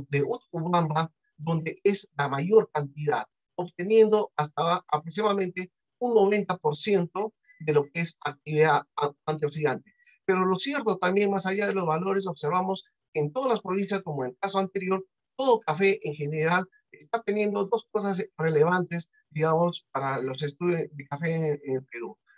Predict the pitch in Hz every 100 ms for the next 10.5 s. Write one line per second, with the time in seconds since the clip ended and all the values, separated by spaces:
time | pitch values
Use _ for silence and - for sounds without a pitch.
0 | _ - 202 254 226 - 175 170 190 196
1 | 180 196 - _ _ 202 185 175 165 170
2 | 170 170 160 156 151 147 147 151 151 _
3 | _ 175 160 147 - 143 139 135 135 _
4 | _ - 147 147 147 143 - 147 139 -
5 | 120 101 95 - - _ _ _ _ _
6 | _ - 277 262 220 180 180 165 208 202
7 | 196 - 151 180 180 156 202 170 156 143
8 | 139 147 175 190 185 151 151 147 156 165
9 | 180 175 160 - 147 147 - 214 214 208
10 | _ _ - - 185